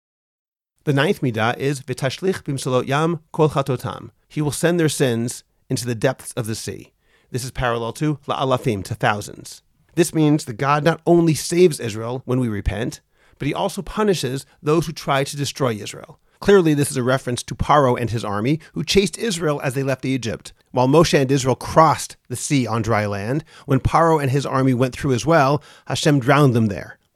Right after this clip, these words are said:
So these words say that Hashem will send our sins to the bottom of the sea in the same way that Paro was sent into the bottom of the sea, and, says the Ramak, so will happen to all of the enemies of Israel. The way that we can implement this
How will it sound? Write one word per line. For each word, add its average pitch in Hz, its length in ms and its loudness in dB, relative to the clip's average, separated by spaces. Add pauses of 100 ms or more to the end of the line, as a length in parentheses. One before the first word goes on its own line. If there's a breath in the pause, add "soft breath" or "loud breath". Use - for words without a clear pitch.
(160)
So - 140 -6
these 143 180 4
words 120 260 0
say 127 200 0
that 135 120 0
Hashem 143 480 4 (200 soft breath)
will 127 80 -2
send 156 400 4
our 147 200 6
sins 143 460 4
to - 160 -14
the 127 80 0
bottom 123 300 4
of 110 80 -2
the 120 80 -2
sea 110 340 -4 (160 loud breath)
in 123 80 -4
the 123 80 0
same 135 240 0
way 120 120 0
that 120 140 -6
Paro 131 380 4
was 113 140 -6
sent 117 240 -4
into 110 160 -6
the 113 80 -4
bottom 104 240 0
of 95 80 -6
the 101 80 -6
sea, 151 340 -2 (240 loud breath)
and, 143 300 2
says 120 220 -2
the 123 80 0
Ramak, 113 420 2 (240 soft breath)
so 160 180 2
will 143 140 2
happen 131 400 0
to 139 160 -4
all 139 240 2
of 120 80 -2
the 117 120 -4
enemies 110 300 -4
of 101 80 -8
Israel. 65 460 -12 (580)
The 143 100 4
way 202 160 2
that 214 80 0
we 185 80 0
can 147 160 -4
implement 139 320 -4
this 104 260 -8